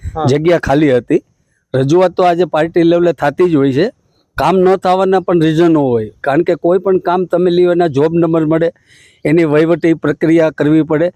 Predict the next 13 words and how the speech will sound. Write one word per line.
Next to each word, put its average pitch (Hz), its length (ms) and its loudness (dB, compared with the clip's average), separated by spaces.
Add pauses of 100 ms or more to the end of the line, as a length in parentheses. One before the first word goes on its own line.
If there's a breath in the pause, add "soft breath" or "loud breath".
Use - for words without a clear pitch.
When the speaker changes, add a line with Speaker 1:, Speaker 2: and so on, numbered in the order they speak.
(300 soft breath)
Speaker 2:
એના 170 220 0
પછી 170 280 -2
ટેન્ડર 165 340 0
પ્રક્રિયા 160 460 0
થાય, 160 200 -2
પછી 143 280 -4
કામ 101 260 -4
થાય. - 220 -18 (420)
Speaker 1:
હમ. 151 140 -4
Speaker 2:
એટલે 156 560 -2 (360)
Speaker 1:
ભેંસાણની 254 480 0
અંદર 269 240 0
એવા, 269 280 0